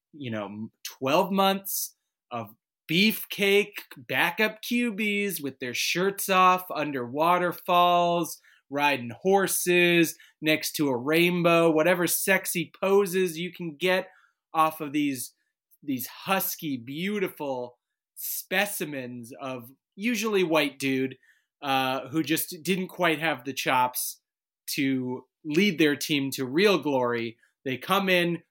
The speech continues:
they lose to the Eagles, and it just ups the sex appeal for one Dan Hardigan. So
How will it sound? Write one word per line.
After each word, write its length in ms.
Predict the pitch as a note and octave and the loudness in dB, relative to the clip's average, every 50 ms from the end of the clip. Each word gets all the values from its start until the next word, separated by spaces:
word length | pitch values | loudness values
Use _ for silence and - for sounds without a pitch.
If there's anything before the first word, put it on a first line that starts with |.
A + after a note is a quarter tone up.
| _ | _
they 120 | C3+ C3+ C3+ | -2 -2 2
lose 300 | C#3 D#3+ F3+ F#3+ F3+ - | 6 6 6 6 4 0
to 100 | - C#3+ | -2 -2
the 80 | C#3+ | -2
Eagles, 640 | D3 - D#3 D3 D3 - D3+ C#3+ C#3 C#3 C#3 C3+ - - _ _ _ _ - | -2 0 0 0 0 0 0 -2 -2 -4 -4 -6 -12 -16 _ _ _ _ -8
and 160 | C#3+ C#3+ C#3+ | -6 -6 -4
it 100 | D3 C#3 | -4 -4
just 200 | - D#3 C#3 - - | -4 -4 -4 -2 0
ups 240 | G3 F#3+ F#3+ - - | 0 0 0 -2 -4
the 120 | - E3+ D#3+ | -4 -4 -2
sex 340 | - - F3 E3 - - | 0 0 0 0 -2 -4
appeal 320 | D3+ - - D3 C#3+ C3+ B2 | -8 -6 -4 -4 -4 -4 -4
for 180 | - - C#3+ | -6 -8 -6
one 240 | C3+ C3+ C#3 C3+ C3 C3 | -6 -4 -4 -6 -6 -6
Dan 240 | C3+ C3 B2+ B2 | -6 -8 -8 -8
Hardigan. 460 | A#2+ C3 C3 B2 B2 A#2+ A2 G#2+ G#2 A2+ | -8 -8 -6 -6 -8 -8 -10 -12 -12 -10
So 360 | - - - C3+ B2+ A#2+ A#2 | -8 -6 -4 -4 -4 -4 -6